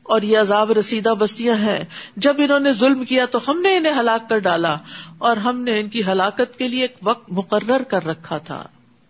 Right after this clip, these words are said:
یعنی پچھلے انبیاء کی جو قومیں تھیں، ان کی تباہی اپنے مقرر وقت پر ہوئی۔ اور اب ایک اور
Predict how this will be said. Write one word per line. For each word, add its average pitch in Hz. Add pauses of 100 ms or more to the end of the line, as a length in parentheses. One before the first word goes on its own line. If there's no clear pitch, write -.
(840)
یعنی 202
پچھلے 240
انبیاء 214 (100)
کی 247
جو 220 (220)
قومیں 208
تھیں، 269 (600)
ان 247
کی 277
تباہی 240
اپنے 269
مقرر 240 (100)
وقت 208
پر 214
ہوئی۔ 147 (1000)
اور 233
اب 226
ایک 208
اور 220